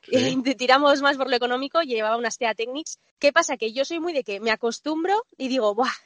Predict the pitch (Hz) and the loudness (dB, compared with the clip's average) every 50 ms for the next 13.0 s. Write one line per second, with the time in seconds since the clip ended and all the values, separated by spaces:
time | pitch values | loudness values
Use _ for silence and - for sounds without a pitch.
0 | _ _ - 233 277 330 349 - 269 262 240 226 220 220 220 214 226 233 214 190 | _ _ -6 -4 -2 -2 -2 -4 -6 -6 -6 -6 -6 -4 0 2 2 2 2 0
1 | 180 180 214 220 - 254 247 220 208 208 208 233 254 233 262 262 262 247 - _ | -2 -4 -4 0 2 4 4 4 4 2 2 2 2 2 2 2 2 0 -2 _
2 | - 262 - 294 277 277 269 277 269 277 262 - - 302 311 339 - - _ - | -8 -6 -4 -2 0 0 0 2 2 0 0 2 4 4 4 4 2 -4 _ 0
3 | 262 233 220 - - - 285 277 - 208 220 240 294 415 494 466 - 254 254 269 | 4 4 4 4 4 4 4 4 4 4 4 2 2 0 -2 -6 -8 -8 -8 -6
4 | 202 190 214 254 285 277 - 226 214 196 220 233 240 233 254 - 233 208 226 220 | -6 -6 -6 -6 -6 -6 -8 -8 -8 -4 -2 -2 0 0 0 -2 -2 0 0 0
5 | 220 226 247 254 254 247 240 - - 262 233 247 240 233 226 226 233 240 277 294 | 2 2 2 2 2 0 -2 -2 -4 -2 0 0 2 2 2 2 2 2 2 0
6 | 294 277 - 233 226 220 220 208 196 180 - _ _ - 226 226 208 220 214 214 | 0 -2 -4 -4 -4 -4 -4 -6 -8 -8 -12 _ _ -8 -6 -4 0 2 2 2
7 | 226 220 196 180 175 - - - _ _ - 127 113 127 135 - - - 254 247 | 2 0 -2 -4 -4 -4 -6 -8 _ _ -12 -8 -8 -8 -8 -2 2 2 2 4
8 | 254 269 269 285 285 285 262 - - - - 240 226 214 - _ 247 240 240 240 | 4 4 6 8 8 8 6 4 -2 -4 0 0 0 0 -2 _ -2 -2 -2 0
9 | 294 311 302 302 285 254 269 254 247 262 302 339 - 254 240 220 214 208 196 - | -2 -2 -2 -2 -2 -2 -2 -2 -2 -2 -2 -2 -2 -2 -2 0 0 0 -2 -2
10 | 226 233 240 262 254 269 262 262 262 254 247 - 254 240 247 233 233 233 233 - | -6 -4 -4 -2 -2 -2 -2 -4 -4 -4 -4 -4 -4 -4 -4 -4 -4 -6 -6 -4
11 | 240 233 226 226 233 220 - 233 214 214 240 302 349 - 277 247 - 233 214 202 | -2 -2 -2 -2 -4 -6 -8 -8 -4 -2 -2 -2 -2 -4 -6 -6 -4 -2 -2 -2
12 | 196 208 214 - 254 240 247 - 294 277 - 262 - - 247 240 226 - - | -4 -4 -2 -2 -2 -2 -2 -4 -4 -4 -2 -2 -2 0 0 0 0 -2 -4